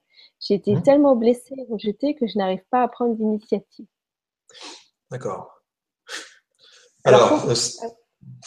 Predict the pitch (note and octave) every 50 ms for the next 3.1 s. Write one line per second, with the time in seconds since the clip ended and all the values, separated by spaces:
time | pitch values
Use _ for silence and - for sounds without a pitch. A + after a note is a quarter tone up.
0 | - - C3 - C#3 E3 F3 - - - - C#3+ C#3+ - - C#3+ B2+ A#2+ B2 -
1 | - _ - A#3+ C#4 C#4+ E4 D#4 - C4 A#3+ A3 B3 A#3 G#3+ G#3 - A3+ D4+ -
2 | - - - _ - C#4 C#4 C4+ C4+ C4 C4 C4 E4 F#4 G4+ G4+ D4 C#4+ C4+ C4
3 | B3+ A3